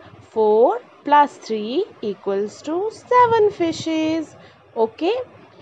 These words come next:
let's see last example.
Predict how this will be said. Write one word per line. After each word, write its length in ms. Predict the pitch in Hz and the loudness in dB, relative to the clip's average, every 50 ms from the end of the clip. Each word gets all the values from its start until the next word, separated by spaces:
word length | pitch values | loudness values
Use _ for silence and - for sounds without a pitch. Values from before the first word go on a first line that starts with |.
| - - - - _ _ _ _ _ | -20 -20 -20 -20 _ _ _ _ _
let's 440 | 247 247 262 294 339 359 - - - | -14 -6 0 2 2 2 0 -6 -6
see 200 | - 277 285 339 | -6 -4 -2 -2
last 520 | 320 247 214 196 175 180 214 214 - - 277 | -2 -2 -2 -2 -2 -2 -2 -4 -4 -6 -8
example. 600 | 226 220 247 262 247 254 254 247 302 339 392 | -6 -2 0 0 2 2 0 0 0 0 0